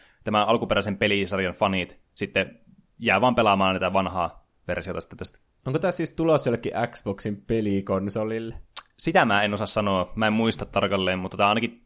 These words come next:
Speaker 1: P C:lle tulossa
Speaker 2: Niin.
Speaker 1: luonnollisesti.
Speaker 2: Niillä oli, Microsoftin kaikki pelit nykyään on tulossa myös P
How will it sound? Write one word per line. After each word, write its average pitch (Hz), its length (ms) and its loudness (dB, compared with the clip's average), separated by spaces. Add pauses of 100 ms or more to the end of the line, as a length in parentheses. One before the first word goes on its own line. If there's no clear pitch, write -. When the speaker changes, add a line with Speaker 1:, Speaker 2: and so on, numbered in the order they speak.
Speaker 1:
P - 40 -2
C:lle 101 320 2
tulossa 82 380 -6
Speaker 2:
Niin. 101 260 -6
Speaker 1:
luonnollisesti. 87 440 -6 (520)
Speaker 2:
Niillä 160 220 0
oli, 135 300 0 (280)
Microsoftin 131 680 -4
kaikki 127 340 0
pelit 101 300 -2
nykyään 101 260 0
on 98 60 -2
tulossa 98 320 -2
myös 98 280 -2
P - 100 -12